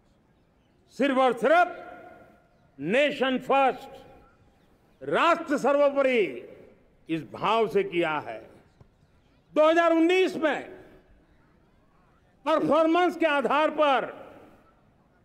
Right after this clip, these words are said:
आप सबने मुझे फिर से आशीर्वाद दिया,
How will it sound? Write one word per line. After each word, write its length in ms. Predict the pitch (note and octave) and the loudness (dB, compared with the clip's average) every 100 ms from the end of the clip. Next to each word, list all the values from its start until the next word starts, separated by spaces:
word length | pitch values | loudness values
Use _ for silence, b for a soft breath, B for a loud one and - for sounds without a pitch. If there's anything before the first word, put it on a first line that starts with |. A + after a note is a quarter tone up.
| _ _ _ _ _ _ _ _ - | _ _ _ _ _ _ _ _ -8
आप 300 | G3 A#3+ A#3 | -2 0 -2
सबने 300 | - A#3 A3+ | -4 -4 -2
मुझे 240 | G#3+ A3 G#3+ - | -2 -2 -4 -2
फिर 120 | B3+ | -6
से 160 | - A3 | -2 -4
आशीर्वाद 560 | G#3 G3 G3+ G3 F#3 | -4 -4 -4 -2 -4
दिया, 260 | C#3+ B2+ | -6 -18